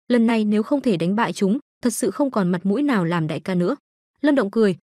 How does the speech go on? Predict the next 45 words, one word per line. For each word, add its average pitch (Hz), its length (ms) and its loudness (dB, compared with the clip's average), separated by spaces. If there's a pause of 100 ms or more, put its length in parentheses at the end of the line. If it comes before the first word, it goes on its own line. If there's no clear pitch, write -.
(160)
rồi 240 160 2
chậm 208 160 -2
rãi 208 200 -2
nhìn 226 180 2
về 175 140 -2
phía 190 160 -2
Đại 196 140 -2
Thiên 220 180 -2
Tà 190 120 -2
Ma 208 240 0
với 190 160 -2
ánh 180 200 -2
mắt 320 120 -2
sắc - 180 -6
lạnh. 240 160 -2 (360)
Ba 269 180 2
gương 269 220 0
mặt 233 160 0
quỷ 196 160 0
dị 180 140 -4
kia 247 220 0
cũng 226 200 -2
đang 240 180 0
nhìn 196 140 4
hắn 170 260 -2
với 196 120 -2
chút 302 220 -2
biến 180 160 2
sắc. 269 200 -2 (460)
"Ba 254 160 2
lão 240 200 2
cẩu, 220 300 0 (240)
đã 226 120 0
ba 269 180 2
năm 240 180 0
rồi, 202 260 2 (220)
cũng 262 180 0
nên 277 160 2
trả 208 160 -2
nợ 160 180 0
đi." 208 220 0 (440)
Lâm 294 140 4
Động 202 180 2
nhìn 202 180 2
chúng, 208 240 0